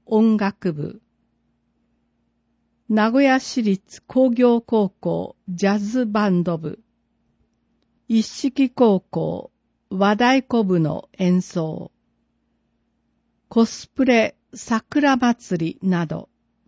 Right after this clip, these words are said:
本町会場。内容。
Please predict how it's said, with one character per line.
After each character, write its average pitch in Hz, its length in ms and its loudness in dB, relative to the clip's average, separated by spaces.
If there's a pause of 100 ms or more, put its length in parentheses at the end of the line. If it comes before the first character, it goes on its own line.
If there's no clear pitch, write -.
(1900)
本 294 320 6
町 269 300 2
会 202 280 2
場。 - 480 -8 (500)
内 202 360 2
容。 185 420 -2